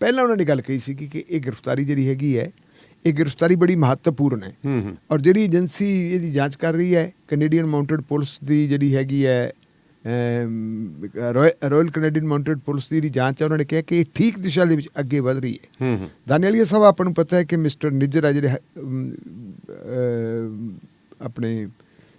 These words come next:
Speaker 1: ਜਿਨ੍ਹਾਂ ਦਾ ਮਰਡਰ ਹੋਇਆ ਅਠਾਰਾਂ ਜੂਨ ਨੂੰ ਪਿਛਲੇ ਸਾਲ ਬ੍ਰਿਟਿਸ਼ ਕੋਲੰਬੀਆ ਸਰੀ ਦੇ ਵਿੱਚ
Speaker 2: ਹੂੰ।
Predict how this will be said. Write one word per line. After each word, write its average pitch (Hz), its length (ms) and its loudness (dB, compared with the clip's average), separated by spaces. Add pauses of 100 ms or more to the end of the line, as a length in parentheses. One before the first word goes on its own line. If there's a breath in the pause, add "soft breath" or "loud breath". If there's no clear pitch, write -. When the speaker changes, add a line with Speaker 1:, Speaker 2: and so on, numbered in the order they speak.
Speaker 1:
ਜਿਨ੍ਹਾਂ 143 240 2
ਦਾ 151 80 4
ਮਰਡਰ 143 320 4
ਹੋਇਆ 147 180 4
ਅਠਾਰਾਂ 165 760 4
ਜੂਨ 139 340 0
ਨੂੰ 127 260 -2
ਪਿਛਲੇ 139 340 -4
ਸਾਲ 127 320 2
ਬ੍ਰਿਟਿਸ਼ 135 400 -6
ਕੋਲੰਬੀਆ 131 580 0
ਸਰੀ 185 300 0
ਦੇ 156 100 4
ਵਿੱਚ 120 320 -2 (200)
Speaker 2:
ਹੂੰ। 113 200 -2